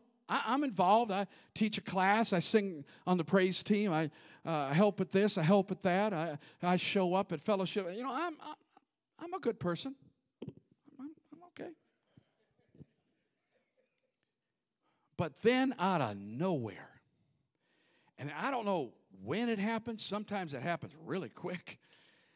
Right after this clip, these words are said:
and sometimes it doesn't happen real quick 'cause the Lord knows you can't handle it right away. But when,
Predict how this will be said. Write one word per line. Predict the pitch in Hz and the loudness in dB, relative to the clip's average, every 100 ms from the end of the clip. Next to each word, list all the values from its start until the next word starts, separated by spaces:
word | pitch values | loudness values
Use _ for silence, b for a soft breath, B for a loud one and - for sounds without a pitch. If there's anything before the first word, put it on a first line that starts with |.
| b | b
and | 90 | -18
sometimes | - 175 175 170 143 | -8 -6 -4 -6 -6
it | 120 | -8
doesn't | 175 147 110 | -8 -10 -10
happen | 156 185 120 98 | -8 -6 -8 -6
real | 165 180 | -6 -6
quick | - 190 185 | -6 -8 -8
'cause | 113 | -14
the | 104 | -10
Lord | 113 160 156 | -4 -2 -2
knows | 156 151 | -4 -4
you | 120 | -8
can't | 113 175 127 | -8 -8 -8
handle | 92 139 170 170 | -8 -6 -4 -6
it | 175 | -6
right | 175 180 | -4 -4
away. | 175 175 190 190 _ _ _ _ _ _ _ _ _ _ _ _ _ _ _ _ _ - | -4 -4 -6 -10 _ _ _ _ _ _ _ _ _ _ _ _ _ _ _ _ _ -4
But | 147 117 | -4 -2
when, | 151 202 185 139 50 | -2 -2 -2 -8 -16